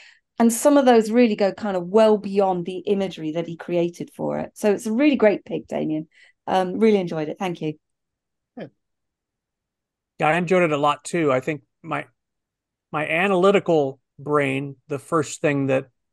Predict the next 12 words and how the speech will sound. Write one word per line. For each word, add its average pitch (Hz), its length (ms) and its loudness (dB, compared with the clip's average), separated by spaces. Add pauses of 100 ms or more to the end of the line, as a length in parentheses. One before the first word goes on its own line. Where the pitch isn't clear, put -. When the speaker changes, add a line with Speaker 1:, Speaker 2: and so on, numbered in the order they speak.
(840)
Speaker 2:
I 147 120 -2
was 127 160 -2
wowed 127 460 0
by 123 460 -8 (880)
was 127 720 -2 (280)
what 147 200 -4
Ricky 151 240 -2
had 120 100 -4
pointed 120 220 -6
out, 117 220 -8
the, 120 160 -10 (160)
the 147 200 -8